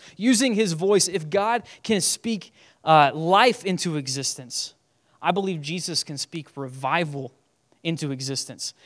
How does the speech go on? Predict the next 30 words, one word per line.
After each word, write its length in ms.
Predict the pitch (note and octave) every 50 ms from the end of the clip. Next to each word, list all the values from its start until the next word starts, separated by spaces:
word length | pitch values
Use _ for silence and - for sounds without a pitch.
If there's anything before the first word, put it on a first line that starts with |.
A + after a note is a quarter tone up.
| _ _ _
Jesus 380 | - G3 G#3 F#3+ A3 F#3+ E3
had 260 | - F#3 G#3 A#3 G#3
to 60 | G3+ G3
be 120 | F#3+ G3+
close 340 | - - G#3 G#3+ G3+ - G3
enough 200 | F#3+ F#3 D#3+ -
to 80 | F3+
Lazarus 500 | D#3 E3 E3 E3 E3 D#3 D3+ D3+ D3 C#3
for 120 | - - D3
Lazarus 520 | B2+ D3 D#3 E3 D#3+ D3 C#3+ C#3+ C#3 -
to 80 | - C3+
hear 340 | - - - G3+ A#3 A3 F3
him 240 | D3 C3 B2 B2 - _ _ _ _ _ _
in 140 | - D3+ D#3+
order 360 | D#3+ E3 D#3+ D3+ C#3+ C3+ D#3+ - E3
to 120 | - D3+
experience 720 | C#3+ C#3+ C#3 - - - E3 D#3 D3+ C#3 C#3 - - -
revival. 560 | - D3 C#3+ C3+ C#3 B2+ C#3+ C#3 C#3 C3 C3 - - - -
See, 140 | - A#3
most 240 | G#3+ A3 B3+ C#4 -
of 80 | D4 B3+
us 100 | A3+ -
have 100 | F#3+ -
probably 220 | G3 F#3 E3+ E3
heard 420 | D3+ - - G3+ G#3+ A3+ F#3+ D#3 D3
this 180 | E3+ E3+ C#3
story 420 | - - - F3 D#3 D3+ D3 D3+ C#3+
of 160 | C#3+ C#3 C#3
revival. 480 | C#3+ C#3 C3+ B2+ B2+ C#3 C3+ C#3 D3
It's, 180 | E3+ E3 -